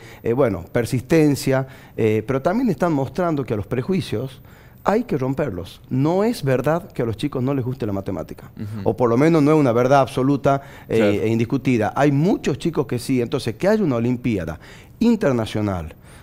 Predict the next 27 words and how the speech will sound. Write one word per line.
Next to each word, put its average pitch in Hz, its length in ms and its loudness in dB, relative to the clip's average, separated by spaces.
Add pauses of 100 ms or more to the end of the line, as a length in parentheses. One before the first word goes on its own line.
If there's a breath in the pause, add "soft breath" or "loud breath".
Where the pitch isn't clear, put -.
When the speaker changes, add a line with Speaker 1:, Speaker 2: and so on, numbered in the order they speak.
Speaker 1:
de 123 160 4
estas 170 200 0
características 135 800 0 (180)
gratuita, 127 680 -4 (380 soft breath)
porque 113 220 -2
olimpiadas 156 460 2
hay 123 280 0 (460)
distintas, 101 560 -2
pero 113 200 0
no 139 240 0
todas 165 320 0
son 131 320 -2 (240 loud breath)
con 104 180 -2
igualdad 110 320 2
de 113 80 2
posibilidades. 95 720 -4
Speaker 2:
Claro. 95 280 -4
Speaker 1:
Y 117 120 0
ya 160 140 4
puntualmente, 175 580 2
bueno, 165 300 4
como 113 220 -2
tucumano, 151 560 2 (200 loud breath)
a 113 120 0
nuestros 113 320 -2
veintisiete 131 540 0
participantes, 143 800 -2